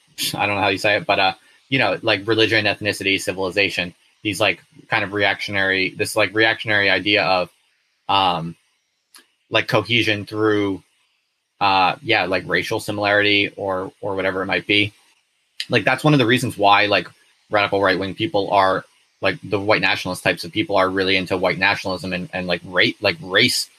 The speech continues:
consciousness is because they see it as, like, a, a, a, a really, like, necessary, uh, force for, like, cohesion and solidarity and also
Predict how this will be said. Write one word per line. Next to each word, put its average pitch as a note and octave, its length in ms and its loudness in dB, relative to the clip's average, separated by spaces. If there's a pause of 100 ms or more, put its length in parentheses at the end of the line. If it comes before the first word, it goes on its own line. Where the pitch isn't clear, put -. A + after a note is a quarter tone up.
(160)
consciousness F2+ 640 -6 (460)
is A2 460 0 (240)
because A#2+ 220 0
they A2+ 120 2
see A#2 260 0
it G2+ 80 2
as, G2+ 180 0
like, G2 140 -2
a, F#2 280 -2
a, F#2+ 160 -4 (960)
a, G2 260 -4 (240)
a G#2 60 -6
really, G#2 320 0
like, F#2 160 0
necessary, G2 800 0 (460)
uh, F#2 440 2
force A2 480 -2
for, G2 140 -4
like, F#2+ 140 -2
cohesion A2 580 0
and F#2+ 420 -2
solidarity A2 720 2
and F#2 440 -2 (420)
also G2 500 0